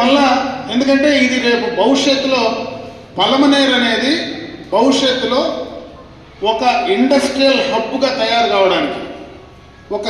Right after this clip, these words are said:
సెంట్రల్లీ లొకేటెడ్ ఏరియా. ఈరోజు మనకు రోడ్ కనెక్టివిటీ, మనకు ఎక్స్‌ప్రెస్ వే మన ఊరు పక్కనే పోతా ఉంది. మనకు బెంగళూరు నుంచి చెన్నైకి ఉండేటువంటి హైవే మన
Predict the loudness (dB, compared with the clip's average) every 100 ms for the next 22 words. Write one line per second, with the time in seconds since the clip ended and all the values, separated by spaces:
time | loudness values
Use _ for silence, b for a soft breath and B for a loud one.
0 | -4 2 2 4 2 4 2 2 0 0
1 | 0 0 2 2 0 -2 -8 -10 -2 2
2 | 4 2 0 -4 -8 -12 -16 -14 -8 0
3 | 4 4 4 4 2 2 2 2 -2 -2
4 | 0 0 2 0 -4 -8 -14 -16 -18 -20
5 | -18 -4 -2 0 0 0 0 0 0 0
6 | 0 2 2 2 0 0 0 2 2 2
7 | -2 -4 -10 -14 -16 -18 -20 -20 -20 -20
8 | -20 -20 -20 -20 -8 0 2 2 0 4
9 | 6 6 4 2 0 0 0 0 0 0
10 | 0 0 0 0 0 0 2 2 2 0
11 | -4 -8 -12 -14 -6 0 2 0 -2